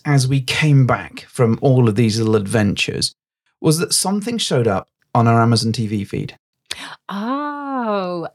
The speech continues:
Speaker 2: um, so let me see. This is, uh, Las Juego de las Laves.
Speaker 1: Yeah, or
Speaker 2: Which
Speaker 1: the
Speaker 2: is the
Speaker 1: game
Speaker 2: Game
Speaker 1: of
Speaker 2: of Keys.
Speaker 1: keys. All right,
Speaker 2: Yes.
Speaker 1: you, you couldn't g-, wait to say that before me, could you? Game of Keys.
Speaker 2: Uh, Game of Keys.
Speaker 1: Game of Keys.
Speaker 2: Yes.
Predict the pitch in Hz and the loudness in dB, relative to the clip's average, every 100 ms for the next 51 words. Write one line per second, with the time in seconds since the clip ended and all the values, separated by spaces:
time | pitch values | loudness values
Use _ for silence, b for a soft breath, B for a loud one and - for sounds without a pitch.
0 | - 202 196 185 185 185 - 196 170 156 | -4 -2 -2 -2 -2 -2 -4 -4 -6 -8
1 | 165 180 - 165 156 190 - 180 170 - | -12 -10 -10 -10 -12 -8 -6 -6 -6 -6
2 | 190 175 170 165 160 - - _ _ _ | -4 -4 -4 -2 -2 -4 -10 _ _ _
3 | _ _ _ 185 185 185 185 185 180 - | _ _ _ -2 0 0 2 0 0 -4
4 | - - - 214 240 - 233 233 220 220 | -8 -12 -4 0 0 2 2 2 0 -2
5 | - 240 196 - 139 - - - - _ | -4 -4 -4 -8 -12 -10 -10 -10 -14 _
6 | _ _ - - 95 - _ 208 131 180 | _ _ 0 0 0 -6 _ 2 2 2
7 | - 175 - 113 160 - 214 277 196 98 | 2 2 2 2 2 0 0 0 0 -2
8 | - _ _ 226 208 127 147 - - - | -6 _ _ 2 2 0 -2 -4 -6 -2
9 | 233 208 175 180 175 160 - 165 110 123 | 0 0 0 0 2 0 0 2 0 -2
10 | 139 120 117 104 110 101 107 _ _ 494 | -2 2 2 0 -2 -4 -8 _ _ 0
11 | 233 220 214 208 208 202 202 196 - 190 | 2 2 0 0 0 0 0 0 -4 -8
12 | 196 170 - 220 - 196 131 98 - _ | -8 -8 -10 -14 -2 2 2 0 -4 _
13 | - - - - | -12 -12 -10 -10